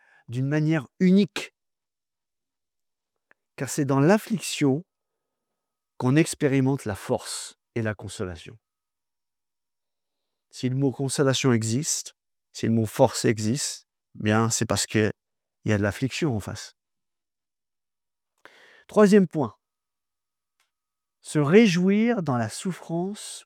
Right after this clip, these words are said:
pour un but éternel. Versets seize à dix-huit, on va le lire. Mais si quelqu'un souffre parce qu'il est chrétien, qu'il n'en ait pas honte. Au contraire, qu'il rende gloire à Dieu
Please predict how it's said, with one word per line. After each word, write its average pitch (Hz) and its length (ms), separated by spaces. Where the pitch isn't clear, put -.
pour 101 220
un 101 120
but 120 560
éternel. 98 680
Versets 120 440
seize 147 520
à 117 140
dix-huit, 98 420
on 101 60
va 98 140
le 98 40
lire. 98 240
Mais 117 160
si 202 220
quelqu'un 170 360
souffre - 520
parce 101 160
qu'il 107 160
est 107 40
chrétien, 113 500
qu'il 95 160
n'en 87 160
ait 90 80
pas 107 180
honte. 151 440
Au - 80
contraire, 151 520
qu'il 131 160
rende 139 260
gloire 165 440
à 147 100
Dieu 120 340